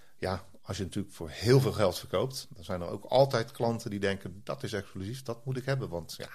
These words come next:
tachtig miljoen op de bank moet toch wat kopen." Vervalste kunst, vervalste wijn. Je drinkt die superdure exclusieve wijn met vreugde, Rick. Maar als je hoort dat het nep is en waardeloos,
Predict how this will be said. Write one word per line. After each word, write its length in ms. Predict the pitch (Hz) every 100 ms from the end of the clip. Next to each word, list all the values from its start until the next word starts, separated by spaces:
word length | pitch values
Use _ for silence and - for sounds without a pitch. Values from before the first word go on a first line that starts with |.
| - - - -
tachtig 320 | - 90 - 90
miljoen 260 | 95 90
op 80 | 87
de 80 | -
bank 220 | 82 95
moet 100 | 101
toch 100 | 95
wat 160 | 113 -
kopen." 420 | - 98 - 87 - - - - - - - - - -
Vervalste 480 | - 131 147 135
kunst, 540 | 135 170 185 - - - - - -
vervalste 540 | - - 104 127 101 101
wijn. 420 | 113 123 139 135 - - - - - -
Je 200 | 104 95
drinkt 380 | 113 123 151 147
die 100 | 110
superdure 720 | - 175 143 117 143 135 123
exclusieve 560 | 117 - 110 110 98
wijn 240 | 98 120 123
met 160 | 101
vreugde, 600 | - 127 131 131 113 139 147
Rick. 340 | 85 107 131 - - - -
Maar 140 | -
als 240 | 82 101 -
je 260 | 95 90 90 85
hoort 280 | 90 120 113
dat 120 | 92
het 160 | 82 -
nep 360 | 98 131 127
is 160 | - 78
en 160 | 60 85
waardeloos, 800 | 107 123 95 80 104 131 -